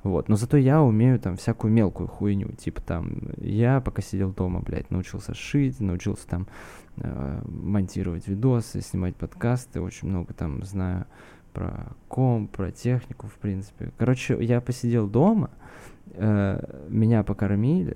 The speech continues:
то есть мне не нужно было заботиться о своем выживании. И я вот за эти года, э, лишние,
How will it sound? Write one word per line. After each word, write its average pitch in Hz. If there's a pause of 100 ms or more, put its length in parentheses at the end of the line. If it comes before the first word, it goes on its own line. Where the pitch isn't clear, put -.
то 104
есть -
мне 107
не 113
нужно 107
было 92
заботиться 101
о -
своем 95
выживании. 98
И -
я 107
вот 104
за 107
эти 98
года, 107 (760)
э, 101
лишние, 95